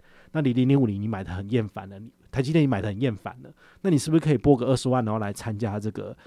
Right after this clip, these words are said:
零零八七八的配息活动？那这二十万你把它放进去，你就当作不见了。但是你每一季呢，你的账上都可以多个两三千块、两三千块，那你是不是也觉得很开心？那也许你领了二十年之后，诶，本今年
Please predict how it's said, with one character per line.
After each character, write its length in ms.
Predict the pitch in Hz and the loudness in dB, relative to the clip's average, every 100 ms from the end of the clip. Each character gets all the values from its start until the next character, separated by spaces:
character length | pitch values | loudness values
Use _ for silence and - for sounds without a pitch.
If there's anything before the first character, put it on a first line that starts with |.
| - _ _ | -20 _ _
零 120 | 120 | -4
零 120 | 123 123 | -2 -2
八 160 | 117 | -4
七 180 | - 117 | -6 -6
八 180 | 113 113 | -6 -6
的 140 | 98 | -6
配 180 | 98 165 | -4 -2
息 220 | 117 107 | -4 -8
活 220 | - 104 | -14 -16
动？ 180 | - 120 110 _ | -10 -12 -12 _
那 100 | 196 | 0
这 140 | 202 | 4
二 40 | 175 | 4
十 120 | 151 | 2
万 140 | 147 | 0
你 100 | 113 | -2
把 120 | 101 | -6
它 60 | 104 | -6
放 160 | 143 120 | -4 -4
进 120 | 117 | -4
去， 80 | 110 | -6
你 80 | |
就 80 | 98 | -6
当 160 | 113 107 | -6 -6
作 80 | 104 | -8
不 80 | - | -10
见 240 | - 92 | -12 -12
了。 80 | - - - | -16 -20 -2
但 100 | 185 | 2
是 80 | 170 | 4
你 100 | 151 | 2
每 180 | 127 98 | 2 -2
一 40 | |
季 200 | 107 147 | -4 -4
呢， 120 | 110 | -2
你 120 | 104 95 | -2 -4
的 80 | |
账 160 | 104 131 | -2 -2
上 100 | 127 | -2
都 80 | 117 | -4
可 80 | 104 | -4
以 60 | |
多 120 | 104 | -4
个 60 | 107 | -4
两 160 | 101 87 | -6 -10
三 160 | 113 | -12
千 160 | 110 107 | -8 -8
块、 100 | 117 | -8
两 120 | - | -10
三 160 | 107 95 | -14 -16
千 180 | 104 | -16
块， 180 | 110 120 - _ _ _ _ _ | -16 -18 -20 _ _ _ _ _
那 80 | 151 | -6
你 60 | 117 | -6
是 80 | |
不 60 | 147 | -4
是 60 | 120 | -4
也 60 | |
觉 120 | 98 | -4
得 60 | 104 | -8
很 100 | 95 | -10
开 200 | - 113 | -10 -12
心？ 160 | 107 113 | -8 -2
那 80 | 147 | 0
也 140 | 135 | 2
许 100 | 131 | 0
你 140 | 113 | -2
领 160 | 120 101 | -2 -4
了 80 | 95 | -6
二 120 | 139 | -6
十 120 | - | -6
年 180 | 104 98 | -8 -10
之 80 | 104 | -6
后， 180 | 113 - - - | -6 -8 -14 -12
诶， 120 | 156 - _ | -12 -12 _
本 220 | - 98 | -4 -4
今 180 | 92 151 | -6 -6
年 200 | 143 101 | -4 -6